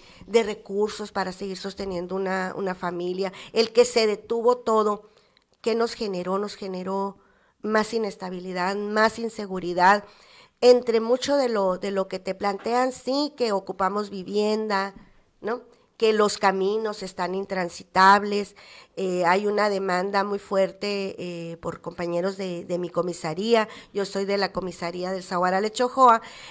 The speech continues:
y hay una demanda por un, por un camino que va del Puente Chueco, de la curva a Las Guayabas, eh, en el municipio y en mi comisaría es una demanda muy sentida,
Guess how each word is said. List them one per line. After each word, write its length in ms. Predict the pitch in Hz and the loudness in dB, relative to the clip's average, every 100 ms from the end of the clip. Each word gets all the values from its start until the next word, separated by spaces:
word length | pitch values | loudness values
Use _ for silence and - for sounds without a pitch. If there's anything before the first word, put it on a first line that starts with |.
| - | -2
y 140 | 233 | 4
hay 220 | 220 233 | 6 6
una 260 | 233 233 233 | 4 4 4
demanda 800 | 233 220 214 233 247 208 196 196 _ - - _ | 4 2 2 4 2 2 2 2 _ -20 -20 _
por 180 | 214 214 | 2 2
un, 240 | 202 208 | 2 -4
por 240 | 202 208 196 | -6 -6 -4
un 300 | 196 208 208 | -4 -4 -4
camino 640 | 226 240 240 240 214 208 | 0 0 0 0 -2 -4
que 160 | - 190 | -6 -4
va 440 | 180 196 214 214 - _ | 2 4 4 2 -6 _
del 280 | - 170 170 | -14 -12 -10
Puente 380 | 175 175 180 170 | -6 -6 -6 -14
Chueco, 500 | - 202 214 208 202 | -4 -2 -2 -6 -8
de 120 | 190 | -6
la 180 | 180 180 | -8 -6
curva 420 | 214 214 208 208 | 0 0 2 0
a 200 | 196 190 | 0 -6
Las 180 | 185 185 | -6 -8
Guayabas, 540 | 208 214 240 233 - - - _ | -6 0 2 0 -8 -20 -20 _
eh, 260 | - 202 - | -4 -4 -2
en 300 | 214 208 208 | -2 -2 -2
el 140 | 196 196 | -4 -2
municipio 560 | 190 185 - 254 277 | -4 -4 -8 -8 -4
y 80 | 262 | -4
en 80 | 220 | -4
mi 80 | 202 | -4
comisaría 580 | 190 190 - 190 226 | -8 -8 -8 -4 -4
es 140 | 226 226 | -4 -6
una 180 | 220 202 | -6 -4
demanda 360 | 190 185 190 | -4 -4 -6
muy 140 | 196 190 | -6 -8
sentida, 640 | 196 190 185 208 214 208 | -8 -12 -10 -4 0 0